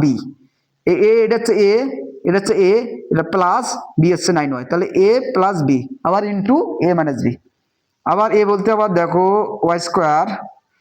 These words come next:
প্লাস ওয়ান, তাহলে মাইনাস b বলতে আবার কত? নাইন ওয়াই। তাহলে একটা প্লাসের পার্ট, একটা হচ্ছে মাইনাসের পার্ট। এগুলোকে যদি আমরা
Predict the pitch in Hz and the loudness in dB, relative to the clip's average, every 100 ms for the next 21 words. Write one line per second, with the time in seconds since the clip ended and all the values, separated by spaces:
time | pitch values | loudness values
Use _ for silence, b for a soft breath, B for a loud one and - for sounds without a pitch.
0 | _ _ _ - 170 180 185 - 165 135 | _ _ _ -4 0 0 0 -2 0 0
1 | 117 - - _ - 160 165 165 190 190 | -4 -12 -20 _ -6 -2 0 0 0 0
2 | 202 160 175 170 196 185 175 180 240 427 | 0 4 4 4 2 0 -2 0 0 0
3 | - - - - 160 151 139 139 127 101 | -4 -12 -16 -4 2 4 2 0 -2 -4
4 | 127 - _ _ _ _ _ _ b b | -6 -14 _ _ _ _ _ _ b b
5 | b _ 160 180 180 208 190 196 214 202 | b _ -2 -2 -2 -2 0 0 0 0
6 | 240 214 170 202 196 247 320 - 156 147 | 0 0 -2 -2 0 0 0 0 0 0
7 | 135 151 120 - - b b b - 185 | -2 -4 -4 -6 -14 b b b -2 0
8 | 196 226 233 233 233 | 2 0 0 0 0